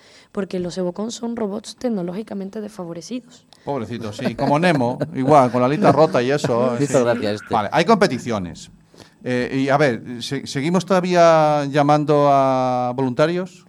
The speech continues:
Speaker 1: Sí, seguimos llamando a voluntarios, aunque ahora, bueno, es un poco más complicado porque ya estamos sobre la marcha, que ya mañana es
Speaker 2: Vale.
Speaker 1: viernes,
Speaker 2: Mañana
Speaker 1: y
Speaker 2: es
Speaker 1: la
Speaker 2: viernes.
Speaker 1: osden lo sabe.
Speaker 3: <laughs>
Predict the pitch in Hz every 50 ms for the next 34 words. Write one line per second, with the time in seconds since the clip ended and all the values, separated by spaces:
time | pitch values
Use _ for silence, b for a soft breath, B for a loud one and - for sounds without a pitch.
0 | _ _ _ - - - 196 165 156 165 - - - - 190 185 196 208 220 226
1 | 247 240 240 247 254 254 262 254 247 240 240 254 254 311 302 - 247 226 214 202
2 | 208 - 202 196 190 190 196 208 220 262 269 285 277 254 233 208 196 180 175 175
3 | - 214 202 220 208 - 240 233 233 233 233 240 240 b b b b b b b
4 | b - 214 202 - - 220 214 226 214 226 220 226 226 220 226 190 202 190 190
5 | 180 - 208 214 220 208 247 247 269 262 269 262 240 233 233 226 208 208 - 190
6 | 185 180 180 185 185 185 185 190 190 220 247 254 208 - 87 80 76 311 330 339
7 | 349 339 320 285 285 262 254 247 226 208 214 240 233 226 220 208 226 240 233 208
8 | 214 220 226 220 220 208 202 - 214 214 208 190 180 175 170 160 156 - -